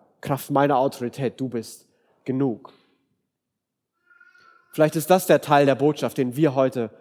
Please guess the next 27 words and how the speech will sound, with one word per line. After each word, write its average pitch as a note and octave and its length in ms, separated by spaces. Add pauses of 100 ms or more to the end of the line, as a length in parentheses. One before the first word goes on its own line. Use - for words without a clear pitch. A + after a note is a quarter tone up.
(300)
anziehend C#3 600
finden. - 460 (840)
So - 160
unbequem G3+ 600
es F3+ 100
ist, F#3 240
dass D#3 140
da E3 80
jemand D#3+ 280
kommt F3 180
und E3 80
sagt, D3+ 240
"Jesus F#3+ 340
ist E3+ 160
der, E3+ 100
der E3 160
eigentlich E3+ 360
der D#3 100
Chef D#3+ 260
ist", - 340 (600)
so - 160
anziehend D3+ 680 (320)
ist - 140
doch D3 80
der - 160
andere D3+ 300
Teil A2 440